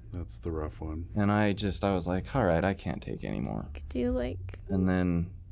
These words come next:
Speaker 3: I don't know how
Speaker 2: I
Speaker 3: many
Speaker 2: did watch the remake and liked it a lot. What?
Speaker 3: You could do, like, I don't know how many, um, already are, or how many just aren't, but you could do, like,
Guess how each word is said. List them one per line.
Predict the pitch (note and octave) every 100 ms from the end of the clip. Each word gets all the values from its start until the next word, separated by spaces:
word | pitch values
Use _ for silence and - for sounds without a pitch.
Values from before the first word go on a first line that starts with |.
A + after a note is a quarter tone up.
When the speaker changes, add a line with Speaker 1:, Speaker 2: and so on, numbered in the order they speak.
| -
Speaker 3:
I | B3
don't | A#3+
know | A#3 A#3+
how | A#3
Speaker 2:
I |
Speaker 3:
many | A3+ F2+
Speaker 2:
did | F#2+
watch | F2+ E2 -
the | E2
remake | G2 D#2+ D2+
and | E2
liked | C#2+ C#2 E2
it | E2+
a | B1
lot. | A#1 - - - - - - -
What? | F#2 G#2 -
Speaker 3:
You | C4+
could | -
do, | C4
like, | C4 A#3
I |
don't | B3+ C#4+
know | C#4+ C#4+
how | C4+
many, | A#3 A3+ A3 A3 G#3 B3 - - - - -
um, | A#3+ G#3 F#3+ F#3 B3 - -
already | A3 A3 G#3+ F3+
are, | D3+ G3+ F#3+ F#3+ - - - -
or | A3+ G#3+ G#3
how | A#3
many | G#3 G3 F#3+
just | F#3 G3+ -
aren't, | G3+ F#3 F#3 F3+ - - - - -
but | A#3
you |
could | -
do, | A#3+
like, | B3 A#3